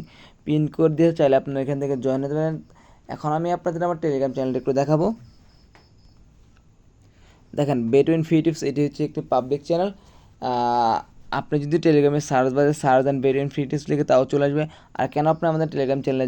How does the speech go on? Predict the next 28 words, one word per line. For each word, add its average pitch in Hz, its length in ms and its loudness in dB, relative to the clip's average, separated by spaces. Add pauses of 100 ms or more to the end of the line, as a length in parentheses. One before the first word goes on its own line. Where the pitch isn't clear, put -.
জয়েন 131 140 2
হবেন 131 180 -2
সেটা 131 220 -2
বলি। 151 140 0 (360)
দেখেন, 127 240 0
আমরা 131 180 4 (240)
আমাদের 131 320 2
Telegram 139 320 2 (100)
যে, 135 80 4 (220)
Telegram-এ 135 480 2
যে 139 60 2 (120)
গেমগুলো 127 380 2
দেয় 139 140 0
সবসময় 143 340 -6
সেভ 139 180 0
বোর্ডসের 139 300 -2
গেম 143 140 0
দেয়, 135 100 -2
এখানে 135 160 -4 (180)
কোনো 131 140 -6 (100)
কার্ড 120 260 2
স্কোর 147 240 -8
ফিক্সড - 260 -10
গেম 143 160 -4
দেওয়া 143 120 2
হয় 143 100 0
না। 139 120 -6
কার্ড 123 140 0